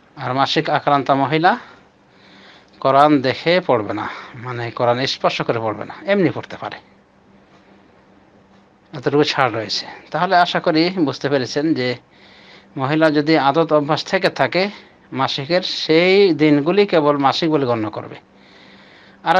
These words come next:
সেই মহিলা এমন হতে পারে যে তার এরকম আদত অভ্যাস নাই, শুরু থেকে এরকম হয়েছে, তাহলে অধিকাংশ যেটা হয়ে থাকে মহিলাদের,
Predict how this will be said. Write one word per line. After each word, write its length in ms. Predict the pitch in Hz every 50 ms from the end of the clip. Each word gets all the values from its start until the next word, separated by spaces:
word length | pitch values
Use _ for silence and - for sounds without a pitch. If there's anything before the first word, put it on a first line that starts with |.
| 185 -
সেই 140 | - 208 202 196 196 190
মহিলা 200 | 180 196 196 196 180 180
এমন 140 | 185 196 185 170
হতে 160 | 175 165 180 165
পারে 160 | 185 180 196 220 240 214 180
যে 80 | 160 151 -
তার 160 | 156 151 147 151 151 156
এরকম 240 | 147 143 - 160 156 143
আদত 180 | 147 139 156 147 156 143
অভ্যাস 220 | 131 151 143 - - 139
নাই, 100 | 123 117 -
শুরু 140 | - 170 175 165 -
থেকে 140 | 196 202 214 170
এরকম 200 | 143 135 - 127 110 107
হয়েছে, 280 | 110 98 87 - - - - _ _ _ _ _ _ _ _ - - - - - - - _ _ _ _ _ _ _ -
তাহলে 240 | 139 143 160 170 190 190 208
অধিকাংশ 440 | 214 202 247 220 - 190 165 - - - 165 135
যেটা 180 | 143 135 - 135 117
হয়ে 160 | 131 135 127 120 -
থাকে 180 | 127 123 143 165 185 190 165 151 131 123 123
মহিলাদের, 480 | 123 127 127 120 120 120 127 175 196